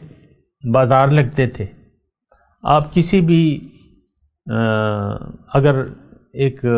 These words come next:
جوان کو آپ نے خریدا، غلام وہ بن گیا آپ کا، پیسے آپ نے دے دیے، تو وہاں قانوناً اگر آپ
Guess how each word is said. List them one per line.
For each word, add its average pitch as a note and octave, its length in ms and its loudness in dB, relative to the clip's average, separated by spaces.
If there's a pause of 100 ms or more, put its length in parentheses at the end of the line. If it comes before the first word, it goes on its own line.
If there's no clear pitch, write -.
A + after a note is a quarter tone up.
(220)
جوان B2 580 2 (880)
کو B2+ 140 0
آپ A#2+ 200 -2
نے C3 100 -2
خریدا، A2+ 480 -2
غلام G#2+ 520 -2 (640)
وہ G#2+ 180 -8
بن A#2+ 240 -2
گیا A#2 160 -2
آپ A2 120 -6
کا، A2 140 -10
پیسے G#2+ 380 -6
آپ A#2 200 -6
نے A2 100 -6
دے G#2+ 160 -4
دیے، G#2 280 -6 (720)
تو A2+ 100 -8
وہاں C#3+ 320 0
قانوناً D3+ 760 2
اگر B2+ 240 0 (140)
آپ B2+ 300 -2